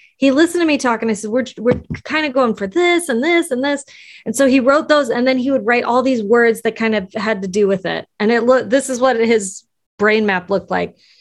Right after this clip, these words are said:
And then he came up with this, which is, like, all these different titles and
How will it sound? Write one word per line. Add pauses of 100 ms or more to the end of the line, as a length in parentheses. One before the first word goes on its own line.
(140)
And
then
he
came
up
with (240)
this, (460)
which
is,
like, (100)
all
these
different
titles (180)
and